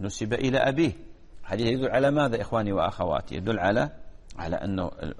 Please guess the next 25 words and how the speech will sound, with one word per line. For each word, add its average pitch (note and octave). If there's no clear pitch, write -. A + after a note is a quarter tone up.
من، C#2+
من F2
ال-، D2+
الأمور D3+
الواجبة، G2
وهذا F2
حق -
من C#3+
حقوق -
الطفل، G#2+
أن F2
يكون A2
معروف A2
النسب، A#2
بمعنى G#2+
أنه E2
يكون B2
ينتسب G#2
إلى F#2+
والدين، F#2
آه، C#2
يعني E2
قام A2+
النكاح G2+
بينهما F#2+